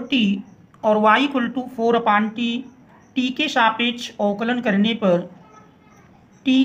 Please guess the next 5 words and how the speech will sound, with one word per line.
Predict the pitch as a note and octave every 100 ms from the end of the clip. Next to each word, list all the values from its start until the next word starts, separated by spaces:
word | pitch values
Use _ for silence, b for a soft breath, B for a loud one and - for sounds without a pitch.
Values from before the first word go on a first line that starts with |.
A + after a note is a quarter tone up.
| C4
के | B3 A#3+
सापेक्ष | A#3 G#3 G3+ A3+ A3+ A#3 - - - _ _ - - - - - - - - - - - - - _ - - - -
अवकलन | G#3 G#3+ G#3+ A3+ A3+ B3 B3+
करने | G3+ G3+ A3+ A3+
पर, | A3 F3 F3+